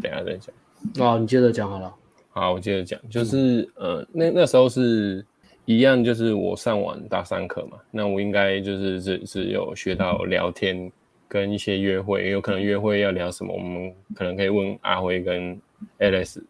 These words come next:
Speaker 1: 在那时候，然后后，后来我就自己去练嘛，所以我就一样有搭讪女生，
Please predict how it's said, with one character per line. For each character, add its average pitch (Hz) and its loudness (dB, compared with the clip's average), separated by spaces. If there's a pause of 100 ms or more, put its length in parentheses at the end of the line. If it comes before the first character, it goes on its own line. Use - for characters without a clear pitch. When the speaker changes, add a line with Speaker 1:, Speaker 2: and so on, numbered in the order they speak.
Speaker 1:
在 101 -2
那 101 -2
时 - -4
候， - -2 (300)
然 98 0
后 113 4
后， 131 8
后 131 10
来 104 8
我 95 4
就 104 0
自 107 -4
己 92 0
去 101 -2
练 90 0
嘛， - -16 (140)
所 104 -4
以 98 -4
我 92 -6
就 95 -4
一 101 -2
样 107 2
有 95 -2
搭 95 0
讪 98 0
女 87 -8
生， - -12